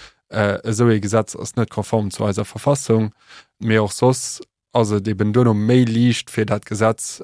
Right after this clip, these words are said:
äh, ze kippen, an dat also sech den, den Hanner Gedanken hei.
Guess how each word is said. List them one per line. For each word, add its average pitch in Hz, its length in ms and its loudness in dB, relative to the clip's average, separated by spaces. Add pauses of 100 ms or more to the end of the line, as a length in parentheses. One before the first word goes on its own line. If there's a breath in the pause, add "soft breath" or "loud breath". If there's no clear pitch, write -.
äh, 101 360 -4
ze - 140 -10
kippen, 107 600 -2 (420 soft breath)
an 101 840 -4
dat 113 400 0
also 107 200 -2
sech 101 280 -2
den, 98 320 -6
den 98 200 -6
Hanner 104 260 0
Gedanken 98 520 -10
hei. 104 140 -8